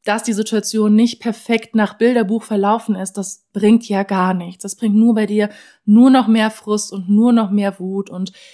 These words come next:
in der nächsten Situation wird es dann ähnlich laufen. Also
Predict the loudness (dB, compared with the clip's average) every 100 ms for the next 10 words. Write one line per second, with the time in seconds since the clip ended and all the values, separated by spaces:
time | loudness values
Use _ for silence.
0 | _ -4 0 2 0 -2 -4 -2 -6 -4
1 | -6 -4 -6 -10 -12 -12 -10 -10 -10 -14
2 | -18 -20 -20 -18 -18 -16 -14 -6 -4 -4
3 | -4 -6